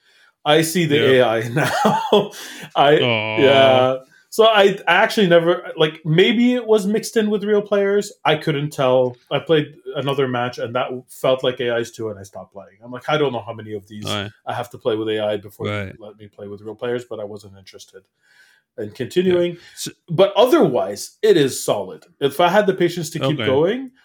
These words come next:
Speaker 1: like, the combat itself is really, really good. Uh, I might go back to it just to, s-, you know, maybe play one a day or something until I, I get to real
Speaker 2: Right.
Speaker 1: players.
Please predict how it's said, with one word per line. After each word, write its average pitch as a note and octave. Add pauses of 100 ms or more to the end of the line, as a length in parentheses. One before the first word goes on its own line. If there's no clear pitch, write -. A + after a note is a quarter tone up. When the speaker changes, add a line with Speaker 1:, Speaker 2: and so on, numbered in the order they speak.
(120)
Speaker 1:
like, C#3
the C#3
combat G3+
itself D#3+
is G#2+
really, B2
really A2+
good. A2 (520)
Uh, A#2 (120)
I C#3+
might D3+
go D3
back B2
to B2
it A#2
just -
to, C3+
s-, - (260)
you F#3
know, G2
maybe A2+
play A#2+
one G#2+
a G2+
day G2+
or G#2
something G#2
until G#2
I, G2+ (140)
I G#2+
get G2+
to -
real G#2
Speaker 2:
Right. G#2
Speaker 1:
players. D3